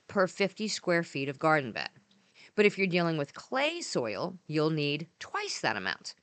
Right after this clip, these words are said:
Loamy soil would require somewhere in between. Now, using wood ash is a little different.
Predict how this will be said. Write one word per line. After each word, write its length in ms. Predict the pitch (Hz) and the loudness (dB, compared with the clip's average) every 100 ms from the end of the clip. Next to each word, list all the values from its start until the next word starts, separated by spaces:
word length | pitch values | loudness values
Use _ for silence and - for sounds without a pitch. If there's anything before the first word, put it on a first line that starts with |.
| _ _ _ _ | _ _ _ _
Loamy 400 | - 196 226 269 | 0 6 6 4
soil 400 | 277 240 202 190 | -2 0 4 4
would 160 | 185 170 | 2 0
require 560 | 190 196 - 135 131 147 | -2 -4 0 0 0 -4
somewhere 640 | - 185 185 156 147 147 | -2 0 2 2 2 0
in 200 | 131 135 | -2 -6
between. 440 | 143 - 170 - _ _ _ _ _ _ _ _ _ - | -6 -4 -4 -4 _ _ _ _ _ _ _ _ _ -8
Now, 80 | 180 | -4
using 360 | 185 185 180 196 | 0 2 2 2
wood 160 | 302 | 4
ash 280 | 277 202 240 | 8 8 6
is 100 | 185 | 0
a 40 | 175 | -2
little 180 | 151 | -2
different. 400 | 139 240 - 123 | 2 0 2 -6